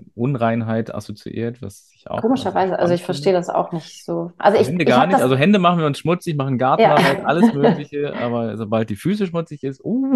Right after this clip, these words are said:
Speaker 1: <laughs> sind, ähm, ja, das finde ich auch immer sehr spannend. Ähm, was war jetzt eigentlich deine Frage? <laughs> Also ob ich da,
Speaker 2: Mythos.
Speaker 1: ob mir das begegnet,
Speaker 2: <laughs>
Speaker 1: ja.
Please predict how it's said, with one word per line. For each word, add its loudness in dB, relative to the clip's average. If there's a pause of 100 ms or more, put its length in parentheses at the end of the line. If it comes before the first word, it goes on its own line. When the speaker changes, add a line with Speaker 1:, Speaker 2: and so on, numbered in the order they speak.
(100)
Speaker 1:
<laughs> 2 (180)
sind, -12 (800)
ähm, -2
ja, 0
das -8
finde -14
ich -8
auch -6
immer -8
sehr -8
spannend. -10 (640)
Ähm, 2 (120)
was 4
war 6
jetzt 2
eigentlich 4
deine 4
Frage? 2
<laughs> -2 (640)
Also 6
ob 4
ich 6
da, 6
Speaker 2:
Mythos. -10
Speaker 1:
ob 0
mir 6
das 4
begegnet, 2
Speaker 2:
<laughs> -
Speaker 1:
ja. 4